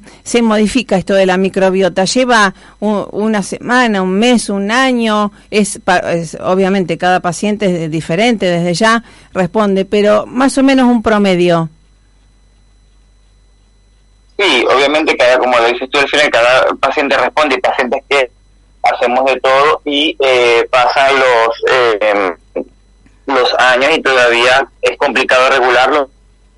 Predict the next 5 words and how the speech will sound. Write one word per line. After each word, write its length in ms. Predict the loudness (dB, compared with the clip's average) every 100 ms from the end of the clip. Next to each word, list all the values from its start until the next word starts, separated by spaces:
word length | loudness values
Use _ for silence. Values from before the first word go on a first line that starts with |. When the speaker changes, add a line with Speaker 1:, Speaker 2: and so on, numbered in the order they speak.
| _ _ _ _ _ -4
Speaker 2:
Eh, 280 | -2 0 -2
tiene 180 | -6 -6
situaciones 380 | -4 -2 -2 0
más 160 | -2
complejas, 560 | -2 -2 0 -2 -2